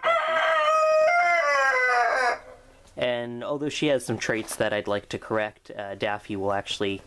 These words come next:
help correct a lot of it in her. Uh, she's a very good example still. Her neck's a little short, her body's a little more compact, but that comes from, uh, the line that her mother came at, well, her grandmother is from.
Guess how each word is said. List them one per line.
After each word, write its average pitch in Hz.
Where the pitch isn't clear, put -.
help 107
correct 98
a 110
lot 101
of 107
it 110
in 110
her. 117
Uh, 110
she's 110
a 104
very 98
good 107
example 98
still. 110
Her 131
neck's 156
a 165
little 156
short, 156
her 120
body's 113
a 113
little 113
more 110
compact, 104
but 107
that 101
comes 98
from, 101
uh, 101
the 104
line 101
that 101
her 104
mother 107
came 117
at, 117
well, 101
her 110
grandmother 110
is 120
from. 131